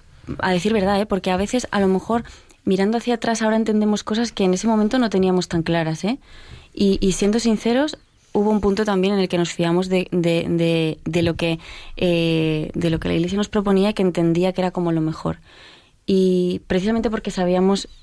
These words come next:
como os decía, lo que no queríamos, ¿no? Y entonces fue bonito hacer ese ejercicio de confianza también, de, de decir, "Nosotros sabemos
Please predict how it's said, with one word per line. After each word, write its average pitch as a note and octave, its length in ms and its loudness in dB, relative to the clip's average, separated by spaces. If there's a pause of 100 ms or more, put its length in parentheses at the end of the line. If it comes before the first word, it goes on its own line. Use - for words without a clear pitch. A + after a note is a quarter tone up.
(100)
como F#3 160 0
os E3 80 -2
decía, F#3 260 0
lo F#3 100 2
que - 80 -4
no E3+ 140 0
queríamos, D#3 460 -2
¿no? A3 140 -4 (400)
Y - 40 0
entonces G#3+ 220 2
fue C4 100 2
bonito B3+ 460 0
hacer G3+ 240 -2
ese A3+ 140 -4
ejercicio G#3+ 360 -4
de G3+ 80 0
confianza F#3 480 0
también, E3 420 0 (380)
de, F3+ 280 2
de F3+ 160 -2
decir, F3 420 0 (880)
"Nosotros F#3+ 340 0
sabemos A3+ 480 0